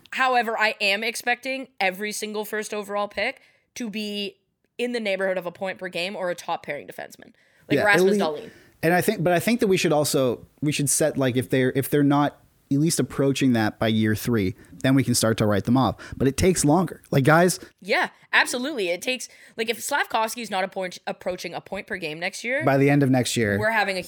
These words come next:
Speaker 1: a
Speaker 2: Exactly.
Speaker 1: very different
Speaker 2: But it,
Speaker 1: conversation.
Speaker 2: it, but now, like, ba-, basically the whole thesis of this is that it takes longer than ever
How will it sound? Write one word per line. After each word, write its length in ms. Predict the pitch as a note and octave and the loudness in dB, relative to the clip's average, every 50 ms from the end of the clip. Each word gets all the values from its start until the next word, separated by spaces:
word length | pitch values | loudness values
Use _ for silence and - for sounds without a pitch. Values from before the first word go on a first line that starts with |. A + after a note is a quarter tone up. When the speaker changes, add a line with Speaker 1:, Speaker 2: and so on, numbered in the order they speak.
| - - - - | -12 -16 -12 -6
Speaker 1:
a 160 | - F3+ E3 D3 | -4 -2 2 2
Speaker 2:
Exactly. 400 | D3 C3 G#3 F#3+ F3 E3 E3 F3 | 4 4 6 6 4 4 4 4
Speaker 1:
very 280 | F#3 F#3+ F#3+ F#3 F3 D#3 | 4 2 2 0 -2 -2
different 300 | D#3+ D#3 - E3 D3+ - | -4 -6 -8 -10 -10 -8
Speaker 2:
But 80 | D#3 | -8
it, 100 | D3 C#3+ | -4 0
Speaker 1:
conversation. 400 | - D#3 D#3+ D#3 D3 - C#3 A#2+ D3+ | 4 4 4 4 4 2 2 2 4
Speaker 2:
it, 40 | |
but 160 | C#3+ D#3 D3+ D3 | 4 4 4 4
now, 260 | D3+ E3 F3 F3+ E3+ | 4 4 6 6 6
like, 220 | D3+ C#3+ C#3 A#2+ - - - | 6 6 4 2 0 -4 -8
ba-, 320 | - B2+ A#2+ C#3+ D3 - - | -6 -2 0 2 2 2 2
basically 360 | C3 C3+ D3+ E3+ - E3+ D#3+ | 2 4 4 4 4 4 4
the 100 | C#3 C3 | 4 4
whole 240 | B2 - D#3+ D#3 F3+ | 4 4 4 4 4
thesis 400 | E3+ - F3 F3+ E3+ - D3+ - B2 | 2 2 2 0 0 0 -2 -4 -2
of 60 | A2+ | -2
this 180 | A2 A2 - | -2 -2 -2
is 120 | - A#2+ A2 | -2 -2 -2
that 120 | A2+ A2+ A2+ | -2 -2 -2
it 100 | A2 - | -2 -2
takes 320 | - C#3 C#3 C3+ - - | -2 -2 -2 -2 0 0
longer 420 | C3 B2+ B2 A#2 G#2 - G#2+ A2 - - - _ | 0 2 2 2 2 0 -2 -2 -4 -8 -8 _
than 160 | - B2+ B2+ - | 0 0 0 2
ever 380 | - D3+ E3 B2+ - - - - | 0 0 0 0 0 -2 -6 -8